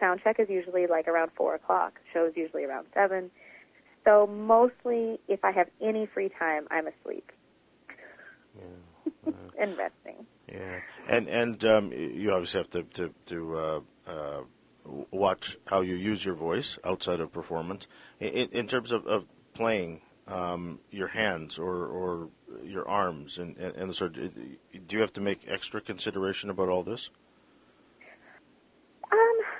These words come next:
Speaker 1: yes and no. You know, I try to be, um, the best thing you can do is kind of be prepared to go on tour before you go on tour. So to be, uh, healthy, and I stretch, and I have exercises that I do, and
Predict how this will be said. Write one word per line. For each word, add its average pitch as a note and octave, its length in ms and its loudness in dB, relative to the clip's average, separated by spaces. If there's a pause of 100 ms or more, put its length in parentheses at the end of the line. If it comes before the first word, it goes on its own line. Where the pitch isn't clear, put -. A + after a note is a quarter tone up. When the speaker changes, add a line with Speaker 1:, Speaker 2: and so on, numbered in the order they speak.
(120)
Speaker 1:
yes A#4+ 180 10 (100)
and A#4 180 4
no. C4 460 6
You C#4+ 80 4
know, C#4 80 6
I C4+ 100 6
try C#4+ 300 4
to D#4 80 2
be, A#3+ 560 0 (420)
um, G#3+ 560 0 (680)
the B3+ 60 10
best D4+ 220 8
thing D4+ 160 0
you B3 80 2
can G#3+ 140 -4
do G3+ 120 6
is F#3+ 160 4
kind G3 140 2
of F#3 80 -2
be G3 100 -4
prepared F#3 560 2
to G3 60 -6
go F#3 100 0
on F3+ 200 0
tour G3 200 8
before F3+ 380 4
you F3+ 120 2
go E3+ 140 0
on E3+ 220 -8
tour. D#3+ 260 2 (380)
So G3 80 6
to G3 160 -4
be, F#3 320 -2 (120)
uh, - 300 -2 (400)
healthy, E3+ 720 4
and D3+ 180 2
I F3 160 4 (160)
stretch, D3+ 400 4 (180)
and D#3 140 -2
I D#3+ 120 2
have E3 280 -4
exercises E3 760 -2
that - 120 0
I D#3 140 2
do, D#3 520 0
and A#2+ 120 -6